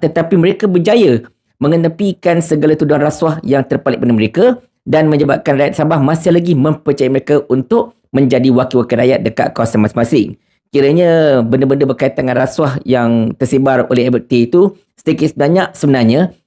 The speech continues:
ianya bukan sekadar tidak mampu untuk menjatuhkan G R S, tetapi sebenarnya membantu G R S dan juga menjatuhkan pihak lain. Warisan juga memang merupakan antara yang menang besar jugalah pada kali ini.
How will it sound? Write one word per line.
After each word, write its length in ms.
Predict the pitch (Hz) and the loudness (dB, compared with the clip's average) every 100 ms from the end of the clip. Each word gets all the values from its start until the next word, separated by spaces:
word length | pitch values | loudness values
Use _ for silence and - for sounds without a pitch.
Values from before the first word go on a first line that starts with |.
| - | -2
ianya 480 | 156 185 233 220 - - | 0 2 2 0 -4 -2
bukan 400 | 185 190 175 151 | -2 0 -2 -2
sekadar 480 | 143 131 123 120 - | -2 -2 0 -2 -2
tidak 240 | 143 131 127 | -2 0 0
mampu 240 | 123 131 | -2 -2
untuk 320 | 117 120 120 | -2 0 0
menjatuhkan 480 | 120 120 120 113 107 | 0 0 0 -2 0
G 80 | 107 | 0
R 60 | 156 | 0
S, 240 | 190 - - _ - | -2 -4 -14 _ -4
tetapi 400 | 190 208 208 240 | -2 -2 0 -2
sebenarnya 320 | 214 190 226 | 0 2 2
membantu 560 | 208 156 127 196 220 240 | 4 2 2 0 0 0
G 160 | 170 165 | 2 2
R 80 | |
S 160 | - 160 147 | 0 -2 0
dan 80 | 151 | 0
juga 240 | 156 147 123 | 0 0 0
menjatuhkan 560 | 120 123 131 - 113 | 0 -2 -4 -4 -4
pihak 160 | 101 - | -2 -2
lain. 320 | 127 107 - - _ _ | 0 -2 -4 -12 _ _
Warisan 400 | - 165 208 247 | -2 0 2 0
juga 400 | 240 247 269 - | 0 0 -2 -2
memang 320 | 160 180 180 165 | -2 0 2 0
merupakan 400 | 165 160 165 165 | -2 -2 -4 -2
antara 320 | 143 139 139 143 | -4 0 0 2
yang 240 | 135 131 | 2 2
menang 320 | 113 135 120 | 2 2 0
besar 240 | 120 123 117 | 0 0 0
jugalah 320 | 110 113 113 | 0 -2 0
pada 160 | 110 | -2
kali 240 | 113 107 127 | 0 0 2
ini. 140 | 139 | 2